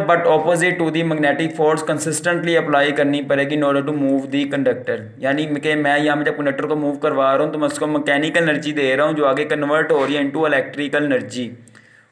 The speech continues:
और यही law of conservation of energy है। अगर lens लॉ जो है ना, इस बात को forbid करता है, इस बात से मना करता है कि आप यहाँ पे current clockwise कह दो,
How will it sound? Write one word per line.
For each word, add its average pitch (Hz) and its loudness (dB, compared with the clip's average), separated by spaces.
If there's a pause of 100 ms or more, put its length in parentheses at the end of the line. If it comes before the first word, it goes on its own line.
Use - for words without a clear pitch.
और 139 0
यही 160 2
law 147 6
of 143 0
conservation 139 0
of 147 -2
energy 120 -4
है। 107 -10 (800)
अगर 180 4
lens 180 4
लॉ 180 6
जो 180 2
है 170 4
ना, 180 2
इस 180 0
बात 160 4
को 175 0
forbid 165 2
करता 143 2
है, 147 2
इस 147 -2
बात 147 4
से 165 0
मना 160 2
करता 147 0
है 151 -2
कि 156 0
आप 147 4
यहाँ 151 2
पे 151 2
current 156 0
clockwise 147 2
कह 127 2
दो, 104 -4